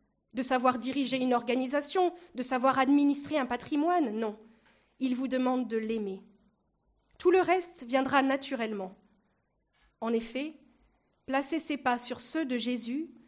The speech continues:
ne se traduit pas immédiatement en choses à faire ou à dire,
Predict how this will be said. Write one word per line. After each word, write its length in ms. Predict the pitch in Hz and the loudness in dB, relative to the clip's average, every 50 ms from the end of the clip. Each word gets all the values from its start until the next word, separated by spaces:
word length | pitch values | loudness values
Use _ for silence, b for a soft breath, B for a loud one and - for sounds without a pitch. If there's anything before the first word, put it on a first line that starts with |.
| b b b b b b _ - | b b b b b b _ -4
ne 100 | 247 247 | -4 -2
se 140 | 240 - 254 | -2 -2 -4
traduit 340 | 247 - - 262 247 254 285 | -4 -2 0 0 0 0 0
pas 240 | - 254 240 247 247 - | 2 2 2 2 0 0
immédiatement 680 | 262 269 285 277 269 277 269 254 - 262 262 269 262 | 0 2 2 2 2 0 -2 -2 -2 -2 -2 -2 -2
en 60 | 240 220 | -2 -6
choses 300 | - - 247 233 233 220 | -6 -6 -6 -4 -4 -6
à 60 | 208 | -8
faire 500 | - - - 381 381 370 277 254 - - - | -8 -6 -2 0 2 2 2 0 -4 -8 -6
ou 120 | 247 240 | -4 -2
à 80 | 233 240 | -2 -2
dire, 300 | 233 269 381 392 349 | -2 -2 -2 -2 -2